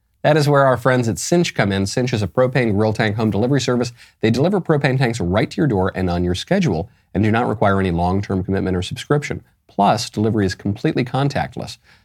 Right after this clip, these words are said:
You don't have to wait around at home. Track the order on the Cinch app from anywhere. The perfect summer would not be complete without Cinch.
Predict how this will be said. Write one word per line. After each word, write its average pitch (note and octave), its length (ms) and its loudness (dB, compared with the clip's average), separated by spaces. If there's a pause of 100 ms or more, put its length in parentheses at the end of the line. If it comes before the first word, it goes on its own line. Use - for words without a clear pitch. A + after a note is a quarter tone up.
(120)
You - 80 0
don't B2+ 160 2
have E3 120 0
to C3 60 0
wait A#2 140 2
around G#2 260 2
at F#2+ 100 -2
home. A#2+ 220 0
Track C3+ 340 2
the B2 80 2
order F#2+ 280 0
on E2+ 80 0
the E2 60 -2
Cinch - 400 -4
app F2 260 0
from F#2+ 400 0 (160)
anywhere. G#2 560 0 (340)
The A2 80 -2
perfect D3 340 0
summer A2 420 0 (340)
would G2+ 220 2
not A2 500 2
be B2+ 140 0
complete A2+ 420 -2
without F2+ 260 0
Cinch. F2+ 460 -4